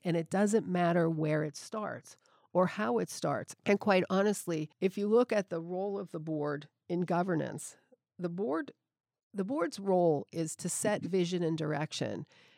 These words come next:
and to hire staff, an executive director, that will help implement that strategy in their organization. You could argue that it's the executive director's responsibility to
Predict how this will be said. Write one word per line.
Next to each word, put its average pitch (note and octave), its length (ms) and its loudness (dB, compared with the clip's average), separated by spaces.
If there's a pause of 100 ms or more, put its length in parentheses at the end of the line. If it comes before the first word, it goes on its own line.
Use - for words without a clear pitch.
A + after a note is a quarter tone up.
(140)
and F3 200 0
to E3+ 100 -2
hire A3 440 -4
staff, D#3 680 -8 (160)
an F3 140 -2
executive E3+ 500 -2
director, D3 600 -8 (500)
that F#3 240 -2
will F3 140 0
help F#3+ 340 -2
implement E3 560 -4
that D#3+ 180 -4
strategy D3 560 -4
in C#3 120 -4
their C#3+ 140 -6
organization. D3 840 -2
You F#3+ 160 4
could F#3 140 0
argue D#3+ 420 2
that D#3+ 160 0
it's D#3+ 160 -4
the D#3 100 -2
executive D#3 500 -2
director's E3 520 -4
responsibility D3 920 -4
to C#3+ 300 -8